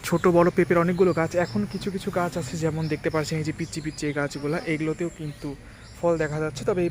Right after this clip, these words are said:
ফলগুলো হয়তো ঝরে যেতে পারে, কারণ যে পরিমাণ বাতাস আর বৃষ্টি হচ্ছে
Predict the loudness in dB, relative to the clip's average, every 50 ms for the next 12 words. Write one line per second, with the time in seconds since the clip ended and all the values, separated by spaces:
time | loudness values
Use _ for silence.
0 | -2 0 -2 -2 0 0 0 0 0 2 2 0 0 0 -2 -6 -4 -2 -2 -2
1 | -2 -2 -2 -4 -6 -4 -6 -4 -4 -2 -4 -4 -4 -6 -6 -6 -6 -6 -6 -6
2 | -8 -8 -8 -8 -8 -8 -10 -10 -10 -10 -10 -6 -2 -2 0 0 -2 -2 0 0
3 | -2 2 0 0 0 0 -2 -2 -2 -2 -2 -4 -6 -6 -8 -8 -4 0 0 0
4 | 2 2 0 0 0 0 -2 -4 -4 -4 -4 -4 -4 -4 -4 -2 -2 -2 0 0
5 | -2 0 2 0